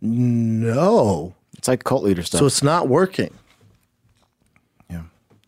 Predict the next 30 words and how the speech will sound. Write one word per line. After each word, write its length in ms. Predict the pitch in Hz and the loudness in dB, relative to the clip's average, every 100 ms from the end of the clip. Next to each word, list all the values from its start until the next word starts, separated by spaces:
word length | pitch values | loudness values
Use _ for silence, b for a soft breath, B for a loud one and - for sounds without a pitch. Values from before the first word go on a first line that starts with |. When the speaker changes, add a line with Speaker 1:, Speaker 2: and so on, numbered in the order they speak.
| _ _ _ _ | _ _ _ _
Speaker 2:
All 80 | 107 | -2
right. 180 | 101 92 - | 0 0 -2
Um, 280 | 104 107 107 | 0 2 2
someone 360 | - 135 151 156 | 2 2 4 4
got 160 | 156 | 4
a, 180 | 147 104 | 2 0
I 160 | 117 113 | 0 2
don't 100 | 131 | 2
know 40 | |
how 160 | 117 113 | 2 2
real 200 | 101 117 | 4 4
this 180 | 92 - | 2 2
is, 120 | 92 | -2
but 140 | - 82 | -2 -4
this 140 | 92 | -2
is 80 | - | -2
from 340 | 87 90 87 90 _ | -2 -2 -2 -8 _
Madness 380 | 87 87 87 85 | -4 -2 0 -2
M 100 | 90 | -2
M 100 | 87 | 0
A. 80 | 85 | 0
Someone 260 | - 104 110 | 2 2 2
got 100 | 98 | 0
a 40 | |
tattoo 360 | - 98 - 104 | -2 -2 0 -2
of 160 | - | -2
Conor 500 | - 123 110 87 90 _ _ _ _ _ _ _ - 82 | -6 0 2 0 -2 _ _ _ _ _ _ _ -16 -4
during 260 | 95 90 | 0 2
that 160 | 87 80 | 0 0
one 360 | 92 92 90 | 0 0 -2